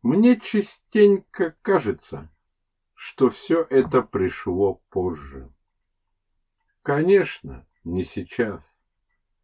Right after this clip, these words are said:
А раньше, отрывками, фрагментами, чем-то дополнительным, чтобы раскрыть, раскрасить картинку. Возможно,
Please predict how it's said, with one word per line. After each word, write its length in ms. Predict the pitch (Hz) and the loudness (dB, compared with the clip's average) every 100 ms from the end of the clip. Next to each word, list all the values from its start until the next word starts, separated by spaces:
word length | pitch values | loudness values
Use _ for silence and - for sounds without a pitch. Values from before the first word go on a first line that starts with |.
| _ _ | _ _
А 160 | 196 | 2
раньше, 640 | 175 175 175 156 - - - | 4 4 2 -2 -6 -8 -4
отрывками, 760 | - 139 156 170 156 - 147 139 | -4 0 2 2 0 0 0 0
фрагментами, 1120 | - 156 147 151 165 156 135 139 131 120 - _ _ _ _ _ _ | 0 0 0 0 0 0 0 2 4 2 -2 _ _ _ _ _ _
чем-то 440 | - 170 156 165 | 0 0 0 -2
дополнительным, 1300 | 147 156 - 160 165 175 180 - - 80 73 67 - _ _ _ _ _ _ _ | 2 0 4 2 2 0 -4 -4 -4 -4 -6 -10 -16 _ _ _ _ _ _ _
чтобы 580 | - - - 160 147 156 | -14 -6 0 0 4 4
раскрыть, 840 | 160 156 - - 180 196 - - _ | 4 2 -4 0 2 2 -4 -20 _
раскрасить 760 | 101 104 - 127 165 160 - - | 0 0 -2 -2 -2 -2 -8 -8
картинку. 720 | 92 87 143 135 117 - - _ _ _ _ _ - | -8 -8 -10 -10 -12 -18 -20 _ _ _ _ _ -4
Возможно, 800 | 117 113 151 196 165 87 71 | -2 0 2 2 0 -6 -16